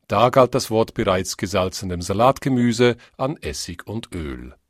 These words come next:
Gemischten Salat, wie wir ihn heute essen, haben zwar schon die Römer und vor ihnen die Babylonier gemocht.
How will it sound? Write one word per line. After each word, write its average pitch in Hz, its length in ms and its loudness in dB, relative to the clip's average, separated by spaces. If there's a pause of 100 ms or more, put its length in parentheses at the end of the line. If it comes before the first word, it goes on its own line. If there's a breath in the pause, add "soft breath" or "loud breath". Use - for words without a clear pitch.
(800 soft breath)
Gemischten 120 600 2
Salat, 95 580 4
wie 120 120 0
wir 110 120 2
ihn 101 140 0
heute 127 260 4
essen, 120 480 0 (180 soft breath)
haben 156 280 2
zwar 135 200 6
schon 117 280 2
die 117 100 0
Römer 101 500 4
und 82 180 -8
vor 107 260 -2
ihnen 120 280 -2
die 131 100 -4
Babylonier 104 580 4
gemocht. 71 680 -10